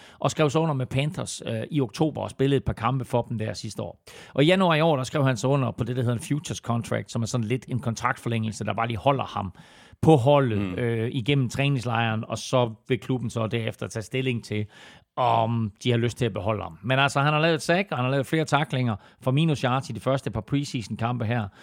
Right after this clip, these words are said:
Speaker 1: Så lige nu, der ligner Raekwon Williams faktisk en spiller, som, øh, Panthers, øh, kommer til at have i truppen, og som de måske også får god brug for på deres defensive linje.
Speaker 2: Sidste år var jo lidt, øh, lidt noget rod på, på quarterback, øh, i Carolina. Baker Mayfield fik chancen, Sam Darnold fik chancen, og det var ikke lige kønt det hele.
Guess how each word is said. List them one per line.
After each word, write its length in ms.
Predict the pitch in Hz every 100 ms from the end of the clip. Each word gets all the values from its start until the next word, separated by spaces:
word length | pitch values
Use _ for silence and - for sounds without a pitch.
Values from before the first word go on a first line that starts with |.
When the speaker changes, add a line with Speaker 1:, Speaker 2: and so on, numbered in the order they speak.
| -
Speaker 1:
Så 100 | -
lige 140 | 131 147
nu, 100 | 123
der 120 | 131
ligner 400 | 131 135 117 -
Raekwon 340 | 127 123 117 113
Williams 360 | 120 120 107 -
faktisk 400 | 113 - - -
en 60 |
spiller, 320 | - 123 120
som, 500 | 107 113 104 104 104
øh, 80 | 107
Panthers, 580 | - 117 120 104 - - - - _
øh, 300 | 107 107 107 101 101 -
kommer 140 | 117
til 100 | 135
at 60 | 175
have 80 | 156
i 40 |
truppen, 340 | - 170 143 117
og 140 | 117
som 160 | 120 104
de 120 | 107
måske 240 | 107 -
også 120 | 117 -
får 80 |
god 180 | 113 123
brug 220 | 98 113
for 140 | - 107
på 120 | 107
deres 140 | 104
defensive 460 | 113 110 104 - 107
linje. 260 | - 101 - 64 _ - - - - - - -
Speaker 2:
Sidste 280 | 151 139 143
år 140 | 135
var 120 | 120
jo 100 | 120
lidt, 180 | 117 127
øh, 480 | 131 104 101 95 90
lidt 160 | 117
noget 180 | 127 107
rod 160 | 123 127
på, 280 | 117 104 92
på 120 | 98
quarterback, 540 | 107 113 107 104 104 110
øh, 220 | 98 92
i 120 | 104 98
Carolina. 720 | 107 101 92 95 101 104 98
Baker 300 | 98 92 90
Mayfield 480 | 92 101 - 98 92
fik 120 | 92
chancen, 420 | - 90 92 -
Sam 260 | 85 90 80
Darnold 380 | 92 95 98 87
fik 140 | 101 85
chancen, 400 | 95 87 85 85
og 100 | 78
det 80 | 87
var 80 |
ikke 120 | 85 95
lige 120 | 92
kønt 300 | 98 95 -
det 80 | 80
hele. 540 | 90 95 90 82